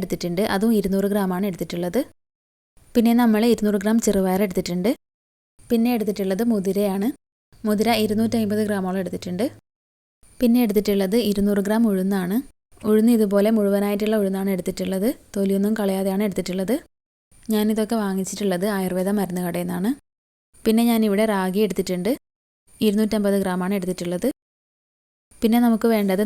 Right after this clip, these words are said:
നിലക്കടലയാണ്. ഞാനിവിടെ അഞ്ഞൂറ് ഗ്രാം നിലക്കടലയാണ് എടുത്തിട്ടുള്ളത്. പിന്നെ നമുക്ക് വേണ്ടത് എള്ളാണ്. എള്ളും ഞാൻ അഞ്ഞൂറ് ഗ്രാം തന്നെ എടുത്തിട്ടുണ്ട്. പിന്നെ അവിൽ എടുത്തിട്ടുണ്ട്, അവിലും അഞ്ഞൂറ് ഗ്രാമാണ് എടുത്തിട്ടുള്ളത്. പിന്നെ ഞാൻ ഇതിലേക്ക് അരി എടുത്തിട്ടുണ്ട്,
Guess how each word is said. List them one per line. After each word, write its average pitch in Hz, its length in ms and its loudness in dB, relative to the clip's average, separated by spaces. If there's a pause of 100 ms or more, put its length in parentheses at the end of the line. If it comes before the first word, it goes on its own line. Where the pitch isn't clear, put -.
നിലക്കടലയാണ്. 196 720 0 (800)
ഞാനിവിടെ 220 360 4 (140)
അഞ്ഞൂറ് 214 340 2
ഗ്രാം 226 220 2
നിലക്കടലയാണ് 190 560 0
എടുത്തിട്ടുള്ളത്. 185 500 -2 (680)
പിന്നെ 226 260 4
നമുക്ക് 233 280 2
വേണ്ടത് 196 300 0 (140)
എള്ളാണ്. 196 420 0 (160)
എള്ളും 196 260 0
ഞാൻ 208 160 -2
അഞ്ഞൂറ് 196 300 0
ഗ്രാം 208 260 0
തന്നെ 202 200 -2
എടുത്തിട്ടുണ്ട്. 185 460 -4 (640)
പിന്നെ 240 200 6 (100)
അവിൽ 214 260 2
എടുത്തിട്ടുണ്ട്, 185 420 -2 (120)
അവിലും 202 300 4
അഞ്ഞൂറ് 196 280 2
ഗ്രാമാണ് 196 360 0
എടുത്തിട്ടുള്ളത്. 180 520 -2 (680)
പിന്നെ 226 200 2
ഞാൻ 240 140 2
ഇതിലേക്ക് 214 380 2 (140)
അരി 202 200 0 (120)
എടുത്തിട്ടുണ്ട്, 196 480 -2